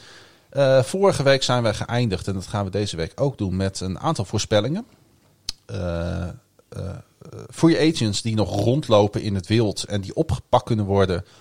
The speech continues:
opgepikt kunnen worden door diverse teams. Henk Kiel vroeg aan ons: "Wat betreft de draft heb ik alle scenario's wel gehad op de diverse kanalen.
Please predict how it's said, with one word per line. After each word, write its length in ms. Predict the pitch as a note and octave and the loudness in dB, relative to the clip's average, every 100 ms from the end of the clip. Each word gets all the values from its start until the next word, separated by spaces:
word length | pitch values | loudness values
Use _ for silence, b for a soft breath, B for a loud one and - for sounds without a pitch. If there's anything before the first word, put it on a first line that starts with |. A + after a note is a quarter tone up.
| b | b
opgepikt 560 | B2 - - - E3+ - | -6 -4 -6 -2 -2 2
kunnen 200 | G#2 G2 | 0 2
worden 300 | F#2+ F#2+ F2+ | 2 2 0
door 200 | G2 F2+ | -4 -4
diverse 460 | G2 A2 G#2 - | -4 -2 -2 -4
teams. 300 | - A2 D#3 | -6 -4 -2
Henk 200 | A#2+ A#2 | 2 0
Kiel 240 | A2 E3+ E3+ | 2 0 0
vroeg 280 | - A#2 G2+ | -2 -4 -2
aan 100 | G2 | -2
ons: 300 | G2 - - B B B B B | -2 -4 -10 B B B B B
"Wat 160 | B2+ B2+ | 0 0
betreft 320 | B2 B2+ - | 0 0 -2
de 100 | G#2 | -6
draft 440 | G2 B2+ D#3+ - | 4 6 6 4
heb 140 | A2+ G#2+ | 0 0
ik 60 | - | 0
alle 180 | A#2 | -2
scenario's 440 | A2+ A2+ G#2+ G#2 F#2 | 0 0 2 0 0
wel 120 | E2+ | -2
gehad 320 | - G2 G#2 | -2 -4 -4
op 80 | C3 | -8
de 80 | A2+ | -12
diverse 360 | G#2+ A2+ G#2+ - | -4 -2 -2 -4
kanalen. 500 | G2+ G2+ G2+ A#2 | -2 0 0 -2